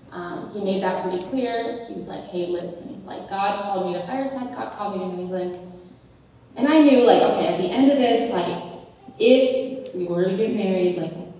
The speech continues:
he wouldn't be moving down here, I'd be moving up there. And I was like,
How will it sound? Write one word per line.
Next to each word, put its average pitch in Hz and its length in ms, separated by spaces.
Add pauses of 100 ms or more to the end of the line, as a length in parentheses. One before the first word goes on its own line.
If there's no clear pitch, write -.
(320)
he 220 160
wouldn't 262 240
be 220 120
moving 175 300
down - 360 (520)
here, 214 180
I'd 190 160
be 185 60
moving 170 340
up - 160
there. - 300
And 247 80
I 247 40
was - 140
like, 269 100